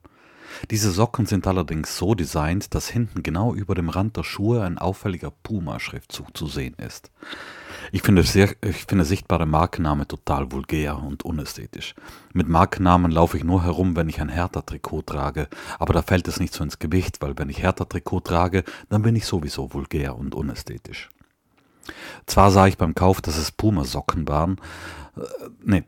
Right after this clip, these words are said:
also zwar sah, zwar sah ich beim Kauf, dass es Puma-Socken waren, aber weil es kurze Socken sind, machte ich mir natürlich keine Gedanken darüber, ob man Markennamen sieht.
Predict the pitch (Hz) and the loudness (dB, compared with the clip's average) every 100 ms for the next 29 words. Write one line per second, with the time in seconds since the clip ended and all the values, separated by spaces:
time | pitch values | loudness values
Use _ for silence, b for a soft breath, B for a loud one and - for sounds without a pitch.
0 | _ - 87 85 - 85 - 80 - - | _ -4 -4 -2 2 4 6 4 2 -6
1 | - 71 82 139 120 - 76 73 - 82 | -6 2 10 12 12 8 0 0 4 4
2 | - - 82 - 101 87 69 71 - 78 | 4 -4 -6 -4 0 0 0 -4 -6 -6
3 | 71 80 101 - 90 90 90 - 85 90 | -4 -2 -4 -2 2 6 6 4 2 2
4 | 82 - 117 - 87 104 - 95 107 101 | 2 0 0 0 -2 -2 -2 0 0 0
5 | 82 82 87 80 71 - 73 - 87 69 | -2 0 -2 -4 -4 -4 -4 -2 -2 -2
6 | 71 95 - - 67 71 62 - 62 58 | 0 -2 -2 -8 -6 -6 -8 -10 -10 -6
7 | - - - 65 127 123 - - - - | -6 -6 -8 -8 -8 -8 -10 -12 -16 -18